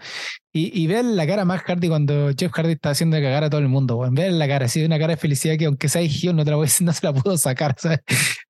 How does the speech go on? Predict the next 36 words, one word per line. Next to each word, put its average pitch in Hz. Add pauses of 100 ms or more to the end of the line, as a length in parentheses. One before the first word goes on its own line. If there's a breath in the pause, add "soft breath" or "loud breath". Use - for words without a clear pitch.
Estaba 170
tan 180
feliz 165
el 160
weón 156
que 165
era, 156
era, 147
era, 147
era 147
impresionante. 143
Pero 147
a 170
mí 190
no, 226
bueno, 214
bueno 208
que 208
vuelva 208
Mark 185
Hardy, 175
eh, 160
Jeff 185
Hardy, 165
lo 147
bueno 170
es 165
que -
vuelve 170
con 147
Matt, 170 (560 loud breath)
que, 139
que, 147
que, - (140)
digamos, 185
no, 175